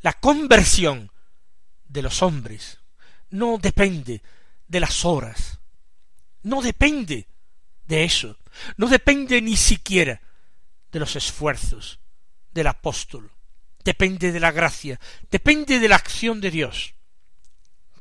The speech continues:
El apóstol siembra, pero es otro el que da el crecimiento, otro el que riega, quizás otro también el que coseche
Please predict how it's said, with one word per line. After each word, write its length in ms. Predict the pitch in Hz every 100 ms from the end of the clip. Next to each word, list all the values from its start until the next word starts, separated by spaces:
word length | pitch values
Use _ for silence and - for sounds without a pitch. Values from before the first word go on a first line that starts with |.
| - - -
El 140 | 165
apóstol 720 | 165 - 220 - - 240 247 - - - - - - -
siembra, 680 | - - 170 156 123 110 95 - - - - - - - -
pero 220 | - 175 180
es 200 | - 202
otro 400 | 202 - 131 120 - - - - - -
el 180 | 160 -
que 200 | - 143
da 200 | 156 156
el 140 | 143 - - -
crecimiento, 840 | 151 - 143 147 151 135 - 120 - -
otro 560 | 233 254 - 170 139 - - - - - -
el 240 | - 151 -
que 140 | -
riega, 560 | 139 143 156 147 123 120 - - - - - - -
quizás 560 | - 143 - 160 - - -
otro 400 | 190 175 170 151
también 560 | 143 127 139 139 131 - - - - - -
el 180 | - 151
que 140 | - 139
coseche 720 | - - - - - - 123